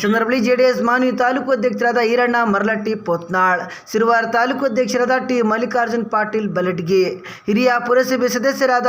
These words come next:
ರಾಜಾ ಮಹೇಂದ್ರ ನಾಯ್ಕ್, ರಾಜ್ಯ ಜೆ ಡಿ ಎಸ್ ಯುವ ಘಟಕದ ಉಪಾಧ್ಯಕ್ಷರಾದ ರಾಜಾ ರಾಮಚಂದ್ರ ನಾಯ್ಕ್, ನಗರ ಘಟಕ ಅಧ್ಯಕ್ಷರಾದ ಎಚ್ ಮೌನೇಶ್ ಗೌಡ, ತಾಲೂಕು ಜೆ ಡಿ ಎಸ್ ರೈತ ಘಟಕದ ಅಧ್ಯಕ್ಷರಾದ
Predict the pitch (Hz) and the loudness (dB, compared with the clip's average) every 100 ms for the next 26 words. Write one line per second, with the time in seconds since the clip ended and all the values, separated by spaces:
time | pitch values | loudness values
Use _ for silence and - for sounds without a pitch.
0 | 233 214 214 214 196 208 233 233 208 190 | 2 2 2 0 2 0 0 0 2 2
1 | 185 190 - - - - 185 233 233 233 | 0 -2 -8 -14 -12 -4 0 2 2 0
2 | 226 240 240 247 233 269 262 262 247 240 | 2 2 2 2 2 0 2 0 2 0
3 | 233 240 220 220 208 214 214 240 214 208 | 0 0 0 0 0 0 0 0 0 0
4 | 208 185 208 208 214 208 214 202 175 185 | 0 0 0 -2 -2 0 0 0 0 0
5 | 180 - - - - 180 208 277 277 269 | -4 -10 -18 -18 -6 -2 2 2 2 0
6 | 247 240 208 233 208 226 240 226 214 180 | 0 0 2 0 0 0 0 0 -2 -2
7 | 190 226 240 202 180 180 196 185 - - | -2 0 0 0 0 2 4 2 0 -10
8 | - - 214 233 247 247 247 262 269 214 | -16 -6 0 2 0 0 2 4 4 4
9 | 247 285 294 285 262 254 240 208 233 208 | 0 2 0 0 -2 0 2 2 0 0
10 | 220 220 | 0 2